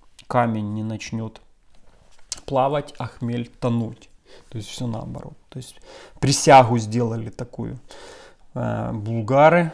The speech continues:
волжские, Володимиру Киевскому и его вую Добрыне. Вот. И пускай теперь подумают те татары казанские, которые в российской оккупационной власти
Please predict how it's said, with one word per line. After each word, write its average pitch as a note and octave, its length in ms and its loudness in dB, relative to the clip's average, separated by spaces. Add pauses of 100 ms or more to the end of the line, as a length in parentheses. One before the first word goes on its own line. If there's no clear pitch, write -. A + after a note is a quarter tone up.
волжские, D3+ 800 -2 (300)
Володимиру B2 680 -2
Киевскому A#2 680 -8
и A#2 80 -8
его A2+ 400 -8 (280)
вую A#2 640 0 (680)
Добрыне. A#2 680 -6 (460)
Вот. A#2 360 -10
И A2+ 220 -8
пускай - 600 -6
теперь A#2+ 220 -8
подумают A2+ 580 -4 (100)
те A#2+ 100 -10
татары C3+ 460 -4
казанские, A#2 560 -8
которые A#2 360 -12
в A2+ 60 -10
российской - 480 -12
оккупационной - 760 -12
власти A2+ 360 -10